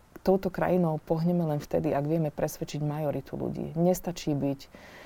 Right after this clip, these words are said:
kaviarenská, intelektuálna znôžka ľudí. Je to fajn, ja to milujem tiež a mám rada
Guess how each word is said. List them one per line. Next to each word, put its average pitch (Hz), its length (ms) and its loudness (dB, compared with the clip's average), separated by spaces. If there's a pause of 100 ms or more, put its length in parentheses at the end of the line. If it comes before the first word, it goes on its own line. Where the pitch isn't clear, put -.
kaviarenská, 156 720 4
intelektuálna 143 800 0
znôžka 151 480 -2
ľudí. 170 380 2 (100)
Je - 80 -4
to - 80 -12
fajn, 170 480 -2
ja 156 80 -4
to 131 140 -4
milujem 147 420 6
tiež 151 400 0
a 139 80 -2
mám 131 240 -4
rada 139 400 0